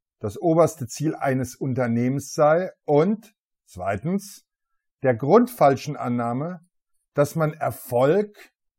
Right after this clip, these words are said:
hier Unternehmenserfolg, von hinten, von der Ergebnisseite zu betrachten und zu planen hätte,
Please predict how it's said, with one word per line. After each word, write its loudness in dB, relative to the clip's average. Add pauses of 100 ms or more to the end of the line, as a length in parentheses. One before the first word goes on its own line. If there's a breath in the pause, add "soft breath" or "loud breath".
(320)
hier -4
Unternehmenserfolg, -2 (360)
von 0
hinten, -2 (200)
von 2
der 2
Ergebnisseite 2
zu -6
betrachten -4
und -4
zu -6
planen 2
hätte, 0